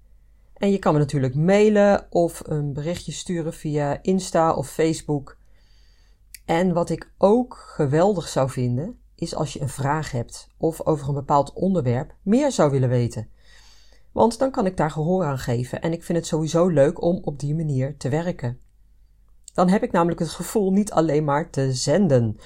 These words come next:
want dat is natuurlijk een beetje met podcasten, hè. Ik slinger iets de wereld in, maar ik krijg er niet altijd reactie op. Dus kom maar door.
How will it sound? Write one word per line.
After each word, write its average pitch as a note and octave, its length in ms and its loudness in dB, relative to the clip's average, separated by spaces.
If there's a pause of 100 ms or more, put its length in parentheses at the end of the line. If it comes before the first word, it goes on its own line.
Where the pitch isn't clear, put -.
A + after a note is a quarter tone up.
(240)
want C#3 160 0
dat D#3+ 160 2
is D#3 80 -4
natuurlijk C3 300 -6
een C3+ 160 -4
beetje C3 140 -6
met B2+ 140 -4
podcasten, C3 600 -2
hè. D3 180 -6
Ik - 260 -12
slinger F3+ 360 -2
iets F3 180 -8
de D3+ 100 -2
wereld F3 320 0
in, D3 280 -2 (520)
maar G3 140 0
ik - 60 -4
krijg B3+ 220 6
er G#3+ 60 4
niet A#3+ 160 2
altijd F#3+ 680 0 (320)
reactie D3+ 500 -2
op. - 220 -8 (600)
Dus - 600 2 (760)
kom D4 140 2
maar B3 120 10
door. A#3+ 400 4